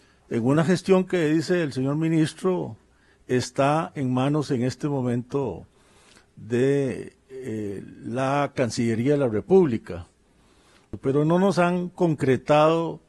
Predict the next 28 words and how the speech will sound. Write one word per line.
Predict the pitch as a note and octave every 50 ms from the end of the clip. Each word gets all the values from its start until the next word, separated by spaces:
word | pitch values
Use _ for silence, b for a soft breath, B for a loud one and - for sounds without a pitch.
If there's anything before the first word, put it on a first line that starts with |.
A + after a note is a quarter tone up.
| b b b b b b b b b b _
claramente | - C#3 C#3+ D3 D#3+ D#3+ D#3+ D3+ D3+ D#3 D3+ - E3 D3
a | C3+
estas | C3 - - - C#3 -
alturas | D3 C3+ C3 - D#3+ D3+ B2 B2 A#2+ A2+ - - - - b b b b b b b b b b b b b b
los | A#2+ B2+ C#3 C3+ A2+
detalles | C3 C3 B2 - E3 D#3+ E3 E3+ G3 G3 G3 F#3
de | E3+ F3 D3
las | B2+ B2 - -
obras | D3+ D3+ D#3+ E3+ F3+ E3+ -
complementarias | - E3 D#3+ C#3 C#3 C#3 B2+ A#2 A2+ G#2 - D3+ D3 D3+ D3+ E3+ E3 E3 - -
que | - B2
están | A#2+ - - C#3+ D3 D#3+
incluidas | E3 D#3+ - - F3 D3+ D3 D3 D3+ D#3+ E3 D#3+ - - - - _ _ b b b b b b b b b b b -
en | C#3 C3 B2 A#2
la | A2+ G#2+
cifra | - - C#3 C#3+ C#3 - E3+ E3 D#3+ D#3 C#3 A#2 G2 F2+ E2 D#2+ - _ _ _ _ b b b b b b b b b _ _
que | - A#2
está | G#2+ - - C#3 C#3 D3
expuesta | D3 - - - - D3+ D3+ - - D#3+
en | D3 C3+
la | B2
nota | A#2+ C3 C3 - - D#3+ C#3
que | B2 C3
el | A2
señor | G2 A2+ A2+ B2 C3+
ministro | C#3+ C#3+ C3 B2+ C3 - - - D3 C#3
me | B2 A2+
habla, | A2+ A2+ B2 C3+ B2+ C3 C3+ C3